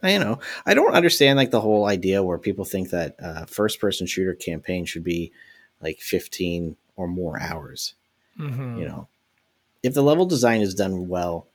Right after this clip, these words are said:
Speaker 1: and the story is compelling, you know, a, a s-, a f-, five to, five to eight hour game is, is not too bad, considering when you think about it. If you buy the game for, well, it'll probably be what, like,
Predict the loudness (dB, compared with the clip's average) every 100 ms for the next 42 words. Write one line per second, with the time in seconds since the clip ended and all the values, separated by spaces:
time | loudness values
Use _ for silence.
0 | _ -8 -6 -4 -2 0 2 0 -2 -6
1 | -6 -8 -8 -12 -16 _ _ _ _ -8
2 | -6 -4 -8 -12 -12 -8 -10 -12 -20 -20
3 | _ _ _ _ 2 2 2 2 2 2
4 | -4 _ _ -2 -2 0 0 2 4 2
5 | -2 -6 -12 -6 -4 -2 -6 -12 _ _
6 | _ _ _ _ _ _ -2 0 0 -2
7 | -2 -2 -2 -4 -8 _ -10 -6 -4 -4
8 | -4 -2 -4 -6 -10 -2 2 4 4 2
9 | -2 0 0 0 -2 -6 -8 -14 -20 -20
10 | _ -2 0 4 6 6 6 6 4 2
11 | 2 2 2 2 0 0 2 2 4 2
12 | 0 -4 -8 -12 -20